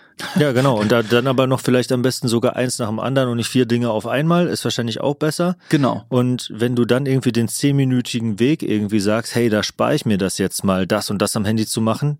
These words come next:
Speaker 1: die zehn Minuten habe ich,
Speaker 2: Mhm.
Speaker 1: dafür gehe ich jetzt sehr achtsam zu meinem nächsten Termin,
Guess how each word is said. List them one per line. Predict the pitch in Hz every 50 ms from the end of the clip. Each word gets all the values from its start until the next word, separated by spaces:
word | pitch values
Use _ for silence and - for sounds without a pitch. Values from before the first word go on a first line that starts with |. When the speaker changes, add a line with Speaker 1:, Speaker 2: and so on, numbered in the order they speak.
| _ -
Speaker 1:
die | 113 107
zehn | - - - 123 113
Minuten | 110 107 104 104 - 101 92
habe | 113 151 147 127
ich, | 139 156 - -
Speaker 2:
Mhm. | - 139 131 123 120 135 147 - _
Speaker 1:
dafür | - 101 - 117 104
gehe | 95 110 117 123
ich | 113 -
jetzt | 117 107 - - -
sehr | 101 110 139 147 -
achtsam | 139 156 - - - - 113 101 92 95 101
zu | 95 - - 107
meinem | 104 110 107 104
nächsten | 101 107 107 - - 110 107
Termin, | - 104 104 123 147 147 156 -